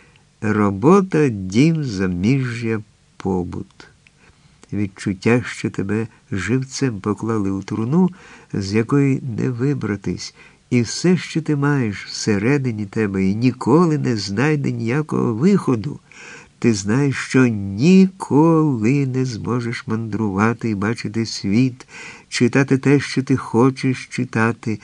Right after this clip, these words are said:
бачити тих, кого ти хочеш бачити, і, зрештою, довести, що ти існуєш. В такій ситуації, особливо коли ти живеш у певному середовищі,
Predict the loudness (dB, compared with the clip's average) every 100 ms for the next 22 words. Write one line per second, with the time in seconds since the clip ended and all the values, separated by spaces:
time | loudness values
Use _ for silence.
0 | -14 -18 -8 -6 2 2 2 0 -4 -2
1 | 2 0 2 0 2 0 -2 -2 2 2
2 | 0 -2 -2 -2 0 0 -2 -6 -2 -2
3 | 0 0 0 0 0 0 -4 -12 -20 -6
4 | 0 2 4 0 0 2 2 2 0 2
5 | 4 4 4 0 -4 -4 0 0 0 0
6 | -2 -2 -6 -12 -16 _ _ _ _ -20
7 | _ _ _ _ _ _ _ -20 _ _
8 | _ _ -20 -14 -8 -4 0 0 0 -2
9 | 0 0 0 -2 0 0 2 0 0 2
10 | 2 2 0 0 0 0 0 0 0 -2
11 | -4 0 2 2 -2 -2 -2 -2 0 2
12 | 0 -4 -8 -8